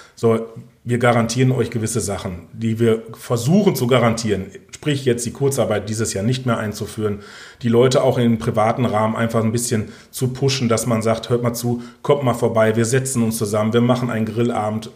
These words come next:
solche Sachen. Einfach mal auch abseits vom normalen Alltag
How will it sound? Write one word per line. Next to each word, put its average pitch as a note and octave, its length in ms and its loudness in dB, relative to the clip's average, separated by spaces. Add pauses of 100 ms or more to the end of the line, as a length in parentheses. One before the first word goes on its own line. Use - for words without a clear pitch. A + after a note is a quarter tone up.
(120)
solche A#2+ 320 0
Sachen. A2 220 0
Einfach B2+ 220 0
mal A#2 200 4
auch A2+ 220 0 (160)
abseits C#3+ 640 2 (160)
vom C3 200 2
normalen B2 400 4
Alltag B2+ 500 0